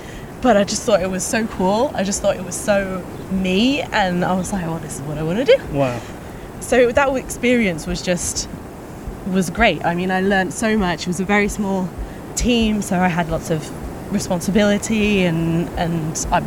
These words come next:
Speaker 1: I just learned so much.
Speaker 2: Mm-hmm.
Speaker 1: And, and yeah.
Speaker 2: Yeah.
Speaker 1: After, after a year in that role, um, I was like, "You know what? I don't wanna be a student anymore."
Speaker 2: Yeah.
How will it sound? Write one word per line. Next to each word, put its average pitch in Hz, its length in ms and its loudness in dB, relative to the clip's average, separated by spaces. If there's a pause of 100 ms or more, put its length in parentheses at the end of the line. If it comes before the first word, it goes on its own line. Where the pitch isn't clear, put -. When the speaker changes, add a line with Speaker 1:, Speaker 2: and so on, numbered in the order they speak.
(140)
Speaker 1:
I 170 100 2
just - 200 -4
learned 160 220 -2
so 160 180 -4
much. 165 280 0 (140)
Speaker 2:
Mm-hmm. 143 340 0
Speaker 1:
And, 214 560 4 (380)
and 220 180 0
yeah. 359 140 0 (360)
Speaker 2:
Yeah. 208 220 2 (180)
Speaker 1:
After, 214 400 -2
after 226 960 2
a 247 100 2
year 269 840 0 (460)
in 240 180 4
that 240 200 4
role, 226 420 2 (720)
um, 190 220 0
I 190 80 4
was 202 160 4
like, 185 280 4 (300)
"You 202 120 0
know 190 140 2
what? 220 100 2
I 220 60 2
don't 202 180 -2
wanna 185 140 -2
be 185 100 0
a 180 40 2
student 208 340 2
anymore." 226 380 0 (400)
Speaker 2:
Yeah. 147 180 4